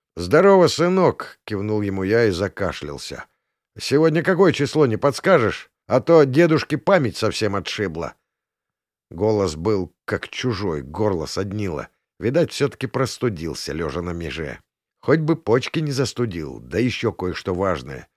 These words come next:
Там и так проблемки имелись. Пастух хмуро и укоризненно на меня глянул, покачал головой и, ничего не ответив, прошёл мимо. Сделав несколько шагов, обернулся и снова покачал головой. "Студент!" —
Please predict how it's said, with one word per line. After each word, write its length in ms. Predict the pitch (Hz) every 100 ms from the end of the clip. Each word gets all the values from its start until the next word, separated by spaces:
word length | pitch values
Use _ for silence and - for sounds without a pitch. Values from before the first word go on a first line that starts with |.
| _
Там 340 | 110 113 95 101
и 100 | 101
так 380 | - 123 110
проблемки 540 | - 87 104 95 71 85
имелись. 580 | 104 92 76 65 - _ _ _ _ _ _ _ -
Пастух 500 | - - - 175 -
хмуро 360 | 123 180 170 143
и 60 |
укоризненно 800 | 127 - 139 147 135 104 113 104
на 80 | 101
меня 280 | 101 95 82
глянул, 580 | 80 127 160 165 160 -
покачал 520 | 113 107 104 120 113
головой 640 | 92 92 104 185 180 120 _ _
и, 160 | 104
ничего 420 | 151 165 156 165 175
не 120 | 151
ответив, 600 | 120 113 156 160 170 -
прошёл 460 | 113 110 - 143
мимо. 500 | 139 143 131 76 - _ _ _ _ _ -
Сделав 420 | 76 113 107 85
несколько 460 | 107 - 85 -
шагов, 400 | - 85 90 113
обернулся 560 | 85 82 76 131 131 80
и 60 | 76
снова 400 | - 107 117 90
покачал 480 | - 87 - 107
головой. 580 | 92 104 113 113 87 - _ _ _ -
"Студент!" — 1160 | - - 135 127 107 123 117 113 92 - -